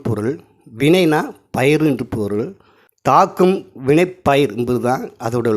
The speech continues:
பொருள். நம்முடைய குணாவசியங்கள், பழக்க வழக்கங்கள், செயல்முறைகள், நடவடிக்கைகள் எதுவோ அதற்கு ஏற்ப அந்த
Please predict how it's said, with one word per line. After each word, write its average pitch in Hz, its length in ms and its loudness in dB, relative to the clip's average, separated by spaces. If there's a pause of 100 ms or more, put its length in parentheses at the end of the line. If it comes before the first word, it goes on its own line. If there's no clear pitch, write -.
(100)
பொருள். 107 320 -2 (420)
நம்முடைய 180 500 4 (100)
குணாவசியங்கள், 175 920 4 (220)
பழக்க 151 320 2
வழக்கங்கள், 160 640 2
செயல்முறைகள், 156 800 4
நடவடிக்கைகள் 139 800 2 (180)
எதுவோ 127 420 2 (420)
அதற்கு 165 520 0
ஏற்ப 151 440 2 (400)
அந்த 123 220 -4